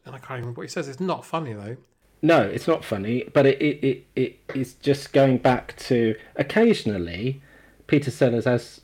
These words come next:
Speaker 2: Clouseau would say, "Yes, I know that, I know
Speaker 1: Yeah.
Speaker 2: that." But that is, like, amplified for Roger Moore, so he
Speaker 1: Yeah.
Speaker 2: just, everything he does.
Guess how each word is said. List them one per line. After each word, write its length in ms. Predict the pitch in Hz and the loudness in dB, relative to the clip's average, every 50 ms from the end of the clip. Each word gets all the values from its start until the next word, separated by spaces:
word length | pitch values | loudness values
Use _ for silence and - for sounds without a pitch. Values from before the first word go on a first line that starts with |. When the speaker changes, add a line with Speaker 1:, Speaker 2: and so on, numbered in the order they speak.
| _ _ - | _ _ -8
Speaker 2:
Clouseau 320 | - - 104 92 - 101 90 | -4 -2 -2 -2 -2 -4 -6
would 140 | 98 95 | -6 -6
say, 240 | - - 107 104 107 - | -6 -6 -6 -6 -6 -6
"Yes, 200 | - 127 120 - | -6 -6 -4 -2
I 60 | 127 | 0
know 180 | 131 139 139 120 | 0 0 0 -2
that, 260 | 90 82 - - - | -4 -6 -10 -12 -14
I 40 | 104 | -10
know 80 | 117 | -8
Speaker 1:
Yeah. 100 | 113 110 95 87 | -8 -8 -8 -10
Speaker 2:
that." 300 | - - - _ - _ _ _ _ _ _ _ _ _ _ _ _ _ _ _ | -12 -16 -18 _ -20 _ _ _ _ _ _ _ _ _ _ _ _ _ _ _
But 340 | - 135 117 - - - _ _ _ | 2 2 2 2 0 -8 _ _ _
that 460 | 113 117 113 123 117 113 - - - _ _ _ _ _ _ _ _ _ _ _ _ _ _ | -14 -4 0 2 2 2 0 -4 -12 _ _ _ _ _ _ _ _ _ _ _ _ _ _
is, 240 | - 110 104 - - | -6 -6 -4 -4 -4
like, 240 | 113 101 101 101 - _ _ _ _ _ _ _ _ _ _ | -4 -4 -4 -6 -10 _ _ _ _ _ _ _ _ _ _
amplified 840 | 127 123 117 110 - - 104 - - - 95 87 87 87 87 - - - _ _ | 0 0 0 0 -4 -6 -6 -6 -6 -8 -8 -8 -8 -10 -14 -16 -20 -20 _ _
for 140 | - - 107 | -8 -6 -4
Roger 280 | 87 98 98 90 - 104 | -2 -2 -2 -2 -2 -2
Moore, 260 | 110 117 107 92 87 | 0 0 0 -2 -4
so 140 | - - 117 | -2 0 0
he 60 | 104 | 2
Speaker 1:
Yeah. 60 | 107 101 | 2 0
Speaker 2:
just, 220 | - 104 - - - | -2 -4 -8 -4 -2
everything 360 | 123 117 - 120 - - 110 | -2 -2 -2 -2 -4 -2 -2
he 80 | 104 104 | 0 0
does. 200 | - 104 92 - | 0 0 0 -2